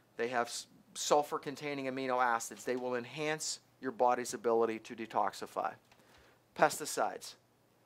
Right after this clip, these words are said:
can they affect the child while it's developing in the womb? Clearly. Can they affect your child, um, as a four and five and eight-year-old in development,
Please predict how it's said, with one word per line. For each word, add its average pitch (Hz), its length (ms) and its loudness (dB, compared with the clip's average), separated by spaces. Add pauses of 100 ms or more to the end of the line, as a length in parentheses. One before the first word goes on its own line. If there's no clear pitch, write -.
can 123 140 -6
they 127 100 2
affect 151 460 0 (280)
the 131 80 -6
child 139 520 4
while 127 240 4
it's - 100 -8
developing 127 440 0
in 120 100 -10
the 120 60 -6
womb? 120 340 -4
Clearly. 131 460 2 (420)
Can 131 100 0
they 127 140 4
affect 143 360 0
your 143 120 -10
child, 135 440 4 (640)
um, 117 380 -4
as 123 140 -2
a 117 40 -10
four 135 360 -2
and 127 120 -6
five 131 300 6
and 127 100 -2
eight-year-old 127 600 -2 (200)
in 107 160 -4
development, 123 640 2